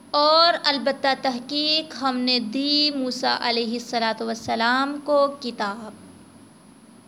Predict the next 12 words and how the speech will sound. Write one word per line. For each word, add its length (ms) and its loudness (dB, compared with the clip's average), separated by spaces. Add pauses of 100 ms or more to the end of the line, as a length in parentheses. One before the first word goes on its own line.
(1700)
کل 340 4
آسمانی 600 0
کتابیں 520 -2 (100)
چار 280 -2 (120)
ہیں، 140 -2 (1000)
تورات، 520 4 (540)
انجیل، 600 -2 (640)
زبور 580 -2 (360)
اور 280 2 (100)
قرآن 380 -2
پاک۔ 340 -12 (1800)
قرآن 260 4